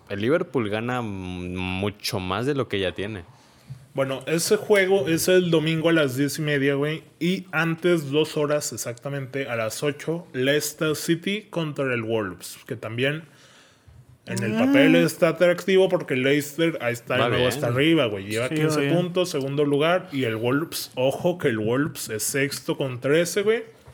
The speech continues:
Speaker 2: Hablamos de que si el Wolves gana, güey, supera al Leicester en la tabla, güey, ¿eh?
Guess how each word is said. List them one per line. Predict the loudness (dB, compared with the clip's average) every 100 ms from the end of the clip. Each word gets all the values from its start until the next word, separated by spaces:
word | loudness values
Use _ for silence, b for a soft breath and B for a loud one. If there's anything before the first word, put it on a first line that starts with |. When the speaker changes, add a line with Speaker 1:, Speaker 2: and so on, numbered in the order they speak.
| B _ -12
Speaker 2:
Hablamos | -2 2 2 4
de | 2
que | 2 -2
si | 0 2
el | 2 2 0
Wolves | 4 4 2 -4
gana, | -2 0 0
güey, | 0 -2 -4 -18 b b
supera | -6 -2 2 2 2
al | 0 0
Leicester | 2 0 0 -2
en | -2
la | -4
tabla, | -4 -8 -8
güey, | -14
¿eh? | -14